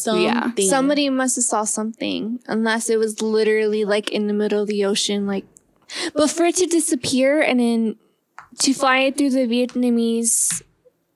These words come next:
Speaker 3: zone, to disappear like a glitch, you know what I mean?
Speaker 1: Yeah.
Speaker 3: Like
Speaker 2: It's
Speaker 3: a
Speaker 2: a
Speaker 3: glitch in
Speaker 2: glitch
Speaker 3: the
Speaker 2: in the
Speaker 3: Matrix.
Speaker 2: Matrix.
Speaker 3: Yep. Glitch in the Matrix.
Speaker 1: So
Speaker 2: They just went into a, what do you call those?
Speaker 3: Another
Speaker 2: The
Speaker 3: dimension.
Speaker 2: holes?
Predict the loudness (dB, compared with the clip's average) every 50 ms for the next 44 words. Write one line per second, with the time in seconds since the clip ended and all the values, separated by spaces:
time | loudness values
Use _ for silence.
0 | _ _ _ _ _ -4 0 0 2 2 2 0 0 0 -2 -2 -4 -6 -10 _
1 | _ _ _ _ _ _ _ _ _ _ _ -2 -2 0 2 2 0 0 -2 -2
2 | -2 0 0 2 2 0 0 -2 -4 -2 0 2 2 2 0 -2 -4 -4 -4 -2
3 | -2 0 0 2 2 2 2 2 2 0 0 0 0 0 0 -2 -2 -2 -2 -2
4 | 0 0 2 2 2 2 2 2 2 2 2 2 2 2 2 2 0 0 -4 -4
5 | -4 -4 -4 -4 -8 -10 -16 -10 -6 -6 -6 -4 -6 -8 -10 -12 -14 -18 -20 _
6 | _ -12 -10 -8 -4 -2 -2 -2 0 -2 -2 -2 -2 -2 -4 -6 -6 -8 -8 -8
7 | -8 0 2 2 4 4 4 4 2 2 2 2 2 2 2 2 2 0 0 0
8 | 0 0 2 0 0 -2 -4 -4 -4 -6 -6 -8 -10 -12 -10 -8 -6 -8 -8 -8
9 | -10 -18 -20 -20 -20 _ _ _ _ _ _ _ _ _ _ _ _ _ _ _
10 | -4 -2 0 2 2 2 0 0 0 0 0 2 0 0 0 0 2 2 2 2
11 | 0 -2 -6 -10 -10 -12